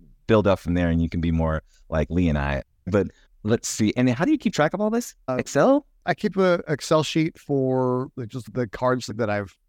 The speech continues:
Speaker 2: applied for. So that way I know, okay, when's the last time I applied for it, for that bank and everything else. As wa-, as far as also how much have I spent, what's the bonus, have I received it yet, et cetera. Uh, but as far as just keeping track of miles and points, I use a Word Wallet.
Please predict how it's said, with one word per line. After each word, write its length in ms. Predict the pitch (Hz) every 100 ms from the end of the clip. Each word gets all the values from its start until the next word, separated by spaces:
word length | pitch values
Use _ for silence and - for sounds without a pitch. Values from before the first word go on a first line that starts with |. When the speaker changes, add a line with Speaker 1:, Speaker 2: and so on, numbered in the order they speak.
| _
Speaker 2:
applied 420 | 113 107 123 127 -
for. 280 | 127 127 120
So 120 | 127
that 80 | 120
way 140 | 120
I 20 |
know, 200 | 113 117 120
okay, 220 | - 113
when's 240 | 117 127
the 60 | 110
last 200 | 113 -
time 100 | 117
I 40 |
applied 340 | 104 - 123 -
for 320 | 120 117 117
it, 120 | 117 _ _
for 140 | 123
that 140 | 107
bank 360 | 101 117 117 - - -
and 140 | 120
everything 280 | 117 110 107
else. 360 | 123 131 - - _ _ _ -
As 120 | 104
wa-, 140 | 120 -
as 120 | 120
far 160 | - 120
as 100 | 113
also 460 | 117 - 117 117 - _ _
how 100 | -
much 140 | 135 123
have 80 | 113
I 60 |
spent, 420 | 98 - 151 147 - -
what's 220 | 135 117
the 60 | 110
bonus, 460 | 117 123 120 -
have 140 | 117 113
I 40 |
received 340 | 110 101 123 120
it 60 |
yet, 280 | - 117 113 _ _ -
et 80 | 113
cetera. 320 | 165 156 120 - -
Uh, 100 | 123
but 300 | 110 139 135 _
as 100 | 120
far 160 | - 165
as 80 | 131
just 120 | 127
keeping 220 | - 135
track 180 | 117 131
of 60 | 120
miles 220 | 123 107
and 80 | 98
points, 380 | 135 127 107 -
I 40 |
use 180 | 131 123
a 60 | 117
Word 220 | 107 113
Wallet. 300 | 117 117 123